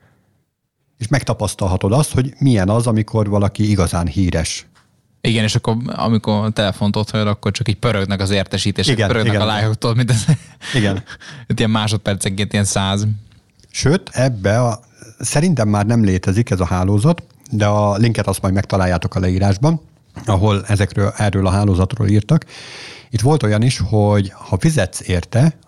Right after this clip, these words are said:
Speaker 1: akkor nem csak kedves robotok jönnek, hanem, hanem olyanok is, akik
Speaker 2: Héterek.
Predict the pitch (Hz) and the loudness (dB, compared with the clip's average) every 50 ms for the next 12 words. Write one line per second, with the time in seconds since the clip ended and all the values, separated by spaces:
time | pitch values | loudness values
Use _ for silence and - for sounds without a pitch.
0 | _ _ - - - 104 101 104 - - _ - - 107 104 104 101 98 - - | _ _ -10 -4 0 0 0 0 -2 -4 _ -2 0 2 2 2 2 0 -4 -10
1 | - _ _ _ - 123 110 - 104 - - 95 87 87 98 95 - 131 127 131 | -18 _ _ _ -2 -2 -2 -2 -4 -4 -4 -4 -2 -2 -2 -2 0 0 2 2
2 | 135 - 143 - - 139 120 120 120 113 - - 113 107 107 107 107 107 107 - | 2 0 -2 0 0 2 2 2 2 0 0 0 0 2 2 2 0 -2 -4 -8
3 | _ _ _ _ _ _ - - _ - - 120 117 110 110 101 90 87 90 - | _ _ _ _ _ _ -20 -20 _ -6 -2 -2 0 0 2 0 0 0 0 0
4 | - 107 - 113 107 - 107 110 104 98 - 104 101 104 104 - | -2 -2 0 -2 -2 0 0 0 0 -2 -2 -4 -4 -4 -6 -10